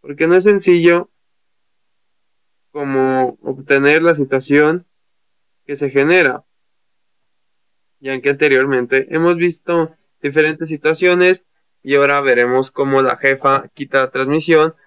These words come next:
cuando están mencionando que mañana será el último día sobre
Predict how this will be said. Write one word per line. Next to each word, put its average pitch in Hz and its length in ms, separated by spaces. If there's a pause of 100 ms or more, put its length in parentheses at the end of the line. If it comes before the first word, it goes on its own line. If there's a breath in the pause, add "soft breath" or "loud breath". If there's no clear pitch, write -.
(120)
cuando 185 280
están 175 240
mencionando 139 640
que 135 100
mañana 120 380
será 123 240
el 123 80
último 143 380
día 143 360 (760)
sobre 180 560